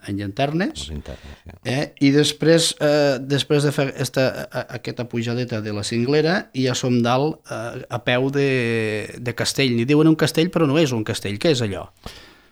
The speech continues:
Speaker 2: Bueno, una torre com a de moros, més aviat, no? Vigilància.
Speaker 1: Allò,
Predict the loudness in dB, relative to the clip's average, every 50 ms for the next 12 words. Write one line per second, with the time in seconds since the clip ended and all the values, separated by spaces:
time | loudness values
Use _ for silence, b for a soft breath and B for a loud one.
0 | B _ -2 0 2 2 2 0 0 0 0 0 0 0 0 2 2 2 2 4
1 | 4 4 6 6 4 4 2 2 2 4 4 4 4 4 4 4 4 4 4 4
2 | 2 0 0 0 0 0 0 0 0 0 0 0 -2 -2 -2 -2 -4 -4 -2 -2
3 | 2 2 2 0 0 -4 -4 -4 -4 -4 -4 -6 B B B B B -20 -20 -14
4 | -6 -4 0 2 4 4